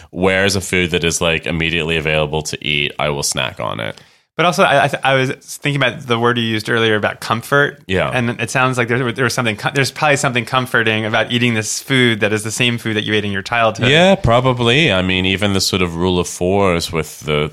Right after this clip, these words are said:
Speaker 1: the lunch that I got,
Speaker 2: Uh-huh.
Speaker 1: I mean, there's always four things in the, in the lunch bag growing up. Um, but then once I was sort of responsible for my own welfare in college,
Speaker 2: Mm-hmm.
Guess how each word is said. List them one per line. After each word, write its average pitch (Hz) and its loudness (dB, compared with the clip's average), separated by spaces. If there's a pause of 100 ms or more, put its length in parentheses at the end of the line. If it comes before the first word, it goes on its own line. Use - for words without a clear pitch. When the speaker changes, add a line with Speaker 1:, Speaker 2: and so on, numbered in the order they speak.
Speaker 1:
the 80 -4
lunch 85 -2 (200)
that 76 0
I 73 0
got, 71 -2
Speaker 2:
Uh-huh. 117 -2
Speaker 1:
I 95 -2
mean, 80 -4
there's 80 -4
always 78 0
four 76 -4
things 76 -6
in 80 -6
the, 76 -4 (360)
in 92 -6
the 82 -2
lunch 85 -2
bag 69 -2
growing 69 -4
up. - -4 (140)
Um, 78 0 (300)
but 117 0
then 147 4
once 131 4
I 104 4 (100)
was 95 2
sort 101 2
of 87 -2
responsible 90 0
for 85 -6
my 78 2
own 87 0
welfare 73 0
in 67 -8
college, 73 -2
Speaker 2:
Mm-hmm. 120 -4